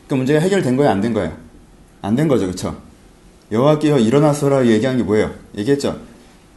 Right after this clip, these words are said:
시편 기자는 답답하면 자꾸 이렇게 얘기해. "일어나라고." 그러니까 자꾸 뭐라, 무슨, 무슨 얘기를 하니까 "왜 이렇게 앉아있냐"는 거죠.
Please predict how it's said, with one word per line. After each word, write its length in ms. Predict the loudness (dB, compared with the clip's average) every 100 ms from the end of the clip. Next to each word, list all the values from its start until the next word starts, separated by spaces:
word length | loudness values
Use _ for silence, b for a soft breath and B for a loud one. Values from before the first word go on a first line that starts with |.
| -12
시편 560 | -2 2 2 2 -2
기자는 340 | -4 -2 0 -2
답답하면 460 | -2 -4 -2 -2 -2
자꾸 200 | -2 0
이렇게 260 | 0 0
얘기해. 140 | 0 2
"일어나라고." 540 | 2 2 0 -4 -10 -14
그러니까 220 | -8 -6
자꾸 200 | -6 -4
뭐라, 200 | -2 -2
무슨, 300 | -2 -4 -4
무슨 180 | -2 -2
얘기를 160 | 0 0
하니까 160 | -2 -4
"왜 100 | -4
이렇게 120 | -2
앉아있냐"는 600 | 0 0 0 0 0 -2
거죠. 300 | -6 -8 -10